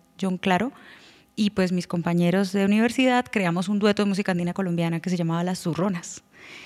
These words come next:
con las que hicimos todo el circuito de música andina colombiana en el país, y, y de ahí empieza como este, este gusto, como que cuando encuentras esa música que te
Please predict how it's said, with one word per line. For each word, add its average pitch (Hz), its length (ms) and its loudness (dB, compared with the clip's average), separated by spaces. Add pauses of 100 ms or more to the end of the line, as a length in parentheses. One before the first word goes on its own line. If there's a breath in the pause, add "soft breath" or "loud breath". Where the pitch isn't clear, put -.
(420 loud breath)
con 185 120 0
las 185 100 -2
que 185 100 -4
hicimos 180 260 0
todo 202 340 6
el 208 100 4
circuito 190 400 0
de 196 40 2
música 190 240 0
andina 175 220 0
colombiana 175 400 0
en 190 60 2
el 196 60 0
país, 254 360 2 (160)
y, 214 440 4
y 214 120 6
de 208 100 6
ahí 196 140 4
empieza 226 320 4
como 226 240 2
este, 226 500 4 (100)
este 233 280 0
gusto, 226 320 0
como 185 140 0
que 180 80 -2
cuando 180 220 2
encuentras 202 440 2
esa 226 160 4
música 214 380 2
que 196 140 -4
te 180 300 -10